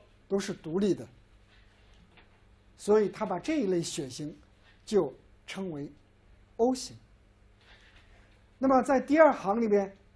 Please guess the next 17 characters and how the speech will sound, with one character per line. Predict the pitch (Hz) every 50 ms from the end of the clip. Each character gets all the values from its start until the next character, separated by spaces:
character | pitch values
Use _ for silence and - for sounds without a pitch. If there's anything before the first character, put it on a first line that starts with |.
| _ _ _ _ _
他 | - 208
发 | 220 220 247 247
现 | 240 233 254 226 202 175
在 | 226 214 190 190 - - _ _ _ _ _ _ _ _ _ _ _ _ _ _ _ _ _ _ _ _ _ _ _ _ _ _ _
A | 269 285 294
组 | 254 - 240 190 175
呢 | 180 180 180 180 - - _ _ _ _ _ _ _ _ _ _ _ _ _ _ _ _ _ _ _ _ _ _ _ _ _ _
凝 | - 151 156 165 190
集 | 175 - 156
了， | 143 135 - - _ _ _ _ _ _ _ _ _ _ _ _ _ _ _ _ _ _ -
在 | - 196
B | 175 - - 254 277
组 | 269 - 185 - - - _ _ _ _ _
没 | 175 208 339
有 | 359 262
凝 | 175 160 151 147 147
集， | 139 - 127 117